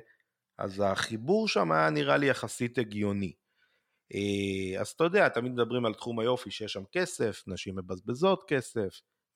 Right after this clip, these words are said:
ו-, וכן הלאה וכן הלאה, זה היה נראה לי חיבור טבעי, ובאמת יצא מקום מדהים. גם אני חושב ש-, אה, אם לצורך העניין היה, היה יותר שם עקביות, ושם היה יותר השקעה, אני חושב שהוא גם היה מצליח בענק.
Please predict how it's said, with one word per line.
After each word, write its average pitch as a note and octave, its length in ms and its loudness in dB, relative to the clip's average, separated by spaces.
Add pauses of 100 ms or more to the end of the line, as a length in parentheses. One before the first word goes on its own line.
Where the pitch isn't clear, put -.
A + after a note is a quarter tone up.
ו-, F#2+ 280 2 (180)
וכן G2+ 240 -2
הלאה A#2+ 220 4
וכן F3 220 0
הלאה, - 200 0
זה G#3+ 100 0
היה A#3 80 2
נראה F#3+ 220 2
לי F3 100 2
חיבור D3 400 -6
טבעי, C#3 300 -4 (600)
ובאמת G#2 460 2
יצא C3 200 2
מקום D3 360 2
מדהים. C#3+ 340 4 (720)
גם G#2 180 2
אני G#2+ 120 2
חושב F3 460 0
ש-, - 140 -2
אה, G2 560 -2 (600)
אם D#3+ 80 2
לצורך D#3+ 320 2
העניין C#3 240 6
היה, A#2+ 100 6 (180)
היה A2 280 6
יותר C3 360 4
שם A#2+ 340 2
עקביות, G#2 880 0
ושם F#2+ 580 -4 (160)
היה G#2 160 -6
יותר A#2 340 0
השקעה, D#3 600 2 (440)
אני G#2+ 80 -2
חושב A2 200 -2
שהוא F3+ 160 2
גם F#3 120 8
היה F3 100 8
מצליח E3+ 380 2
בענק. D#3 420 2